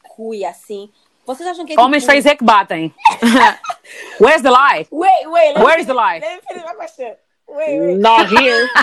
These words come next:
Speaker 1: Mas vocês acham que é possível, tipo, estar com um parceiro que tu olhas e dizes, "Nah, essa pessoa é mesmo feia, mas vou estar com ele." <laughs> Acordas de manhã, olhas para a cara dele e dizes, "Não, tu és mesmo um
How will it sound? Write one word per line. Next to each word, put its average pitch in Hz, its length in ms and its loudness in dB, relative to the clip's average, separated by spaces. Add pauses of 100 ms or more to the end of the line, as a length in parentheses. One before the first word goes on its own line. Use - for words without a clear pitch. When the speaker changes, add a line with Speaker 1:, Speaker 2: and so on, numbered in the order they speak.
(300)
Speaker 1:
Mas 294 260 -14
vocês 330 400 -14
acham 226 260 -12
que 262 60 -18
é 269 60 -16
possível, 226 480 -10
tipo, 208 160 -20
estar 277 240 -10
com 254 120 -12
um 233 100 -16
parceiro 214 500 -12
que - 200 -20
tu 262 160 -14 (100)
olhas 208 220 -6
e 214 60 -20
dizes, 196 240 -20
"Nah, 202 240 -8
essa 214 160 -14
pessoa 311 140 -10
é 302 40 -8
mesmo 311 220 -10 (200)
feia, 226 460 -4 (400)
mas 254 360 -10
vou 269 100 -16
estar - 180 -2
com 262 100 -10
ele." 247 160 -6 (240)
<laughs> - 880 -18
Acordas 339 420 0
de 294 60 -16
manhã, 302 200 -8
olhas 320 140 -8
para 311 100 -16
a - 20 -20
cara 285 140 -14
dele 277 140 -8
e 254 40 -16
dizes, 285 160 -20
"Não, 269 160 -14
tu 311 100 -20
és 311 100 -20
mesmo 320 280 -20
um 403 40 -16